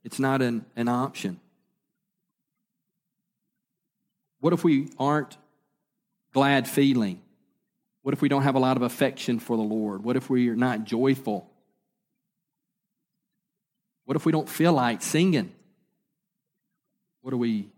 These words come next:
do? What if we aren't thankful? Ac-, actually, at this moment, what if we're ungrateful? Think about the,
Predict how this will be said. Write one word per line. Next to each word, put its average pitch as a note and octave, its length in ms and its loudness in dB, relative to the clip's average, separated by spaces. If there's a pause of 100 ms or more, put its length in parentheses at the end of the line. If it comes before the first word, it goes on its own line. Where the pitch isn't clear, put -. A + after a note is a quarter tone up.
(320)
do? B2 260 0 (1900)
What C3 120 -4
if C3+ 100 -4
we C#3 80 2
aren't D3 220 -2
thankful? G#2 520 -6 (1300)
Ac-, A#2+ 120 -16 (120)
actually, B2+ 260 -4
at A2+ 60 -6
this C3+ 180 -2
moment, A#2+ 240 -2
what B2 140 -2
if - 120 -6
we're A2+ 220 0 (540)
ungrateful? B2 680 -4 (2250)
Think - 140 -10
about A2+ 240 -2
the, G2+ 220 -6